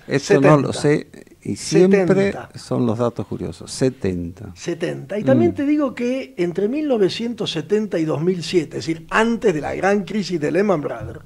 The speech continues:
Speaker 2: ¿sabés cuántas crisis financieras hubo en el mundo? Ciento veinticuatro.
Speaker 1: El tema es la envergadura, ¿no?
Speaker 2: El tema es la envergadura. La de dos mil ocho fue muy grande
Speaker 1: Mm.
Speaker 2: y, de hecho, se espera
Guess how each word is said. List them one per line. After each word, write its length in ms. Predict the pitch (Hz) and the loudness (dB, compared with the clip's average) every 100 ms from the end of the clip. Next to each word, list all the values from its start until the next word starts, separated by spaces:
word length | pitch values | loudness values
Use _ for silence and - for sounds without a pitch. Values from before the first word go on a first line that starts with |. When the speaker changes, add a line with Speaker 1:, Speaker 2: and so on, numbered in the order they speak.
| - - - - - | -20 -20 -20 -20 -18
Speaker 2:
¿sabés 360 | - 254 330 | -6 -2 -2
cuántas 500 | - 208 226 285 185 | -4 0 0 2 -4
crisis 380 | 160 185 190 202 | -4 -8 -6 -8
financieras 640 | - 139 135 160 185 175 - | -6 -8 -8 -4 -2 -2 -4
hubo 200 | 160 156 | -4 -4
en 80 | |
el 80 | 131 | -6
mundo? 460 | 143 208 233 180 120 _ - - _ _ | -6 -4 -4 -6 -8 _ -20 -20 _ _
Ciento 480 | - 226 247 226 202 | -14 -8 -8 -6 -6
veinticuatro. 840 | 165 151 139 156 139 120 - - - - - - _ | -6 -10 -12 -16 -14 -14 -16 -20 -20 -20 -20 -20 _
Speaker 1:
El 120 | - 87 | -12 -4
tema 200 | 131 135 | 0 2
es 60 | |
la 60 | 104 | 2
envergadura, 680 | 101 101 95 110 120 90 | 0 -2 -4 -4 -4 -4
¿no? 220 | 95 143 147 | -8 -8 -8
Speaker 2:
El 120 | 151 | -8
tema 180 | 151 277 | -6 -2
es 60 | 233 | 0
la 60 | |
envergadura. 600 | 180 170 170 190 160 139 | 2 0 2 2 2 0
La 100 | 123 | -8
de 60 | 131 | -6
dos 140 | 143 | -4
mil 120 | 165 208 | 2 2
ocho 180 | 214 | 2
fue 160 | 208 185 | 0 2
muy 200 | 180 220 | 2 0
grande 600 | 254 214 180 190 254 220 | 2 4 4 2 2 -2
Speaker 1:
Mm. 40 | 151 | -8
Speaker 2:
y, 80 | 143 | -2
de 120 | 160 | -2
hecho, 360 | 175 208 226 | 0 2 0
se 260 | - - 156 | -2 -8 -6
espera 680 | - 202 180 170 180 214 - | -4 2 2 4 0 0 -10